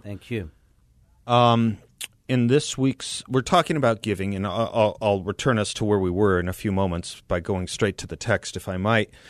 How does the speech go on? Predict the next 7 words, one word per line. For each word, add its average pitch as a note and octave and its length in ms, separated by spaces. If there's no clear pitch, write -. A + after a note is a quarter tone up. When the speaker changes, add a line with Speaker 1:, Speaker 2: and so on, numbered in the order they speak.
Speaker 2:
of, G2+ 380
uh, F#2+ 200
this F2+ 320
week's, - 460
uh, F2 240
Torah G#2 260
portion, E2 560